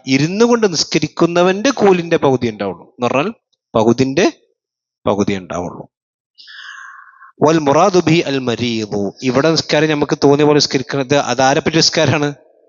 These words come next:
രോഗിക്ക് നിന്നുകൊണ്ട് നിസ്കരിക്കാൻ തന്നെ കഴിയുമെങ്കിൽ അവൻ നിൽക്കട്ടെ. ഇനി രോഗിയെ സംബന്ധിച്ചിടത്തോളം നിൽക്കാൻ പ്രയാസം ഉണ്ടെങ്കിൽ അവൻ ഇരിക്കട്ടെ, ഇരിക്കാൻ പ്രയാസം ഉണ്ടെങ്കിൽ നിൽക്കട്ടെ, ഏ, കിടന്നുകൊണ്ട് നിസ്കരിക്കട്ടെ.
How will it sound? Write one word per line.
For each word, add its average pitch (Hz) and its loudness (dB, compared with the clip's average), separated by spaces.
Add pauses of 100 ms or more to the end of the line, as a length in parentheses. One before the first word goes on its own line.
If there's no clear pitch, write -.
(400)
രോഗിക്ക് 156 2
നിന്നുകൊണ്ട് 180 0
നിസ്കരിക്കാൻ 185 -2
തന്നെ 190 -2
കഴിയുമെങ്കിൽ 190 2
അവൻ 208 2
നിൽക്കട്ടെ. 190 -2 (580)
ഇനി 135 -2
രോഗിയെ 135 4
സംബന്ധിച്ചിടത്തോളം 175 0
നിൽക്കാൻ 175 -2
പ്രയാസം 160 2
ഉണ്ടെങ്കിൽ 196 -2
അവൻ 214 2
ഇരിക്കട്ടെ, 170 -2 (420)
ഇരിക്കാൻ 160 0
പ്രയാസം 151 2
ഉണ്ടെങ്കിൽ 156 0 (600)
നിൽക്കട്ടെ, - -14 (300)
ഏ, 123 2
കിടന്നുകൊണ്ട് 123 0 (260)
നിസ്കരിക്കട്ടെ. - -6